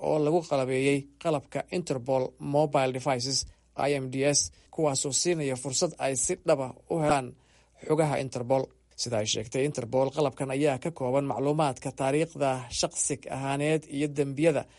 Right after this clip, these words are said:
marka lagu daro faahfaahinta ku dhowaad boqol iyo soddon kun oo dagaalyahano shisheeye ah, iyo sidoo kale malaayiin dukumentiyada safarada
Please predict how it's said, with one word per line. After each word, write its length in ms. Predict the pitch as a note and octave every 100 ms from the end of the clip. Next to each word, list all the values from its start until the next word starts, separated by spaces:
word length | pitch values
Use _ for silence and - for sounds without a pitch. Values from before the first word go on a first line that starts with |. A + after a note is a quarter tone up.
| _
marka 220 | F#3 F#3 D#3
lagu 220 | C#3+ D#3
daro 260 | C3+ C#3+
faahfaahinta 840 | C#3 D3 C3 D3+ C#3 F3 E3 C#3 - -
ku 80 | C3+
dhowaad 420 | C#3+ D#3+ C3+ B2+ -
boqol 280 | C3 - D#3
iyo 100 | C3+
soddon 400 | - D#3+ C#3+ C3+ -
kun 240 | F#3+ F3 -
oo 80 | C#3
dagaalyahano 580 | B2+ C3 C3 C3 C#3 D#3
shisheeye 360 | D3 - C#3+ D#3
ah, 100 | B2 - -
iyo 120 | - D3
sidoo 280 | G3 E3
kale 200 | C3+ D3 D3+
malaayiin 500 | C#3+ C3+ C#3+ D#3+ D#3+ - _
dukumentiyada 800 | D3 C#3+ - C#3 C#3 - D#3+ C#3
safarada 760 | - - - C3+ D3+ D3+ D3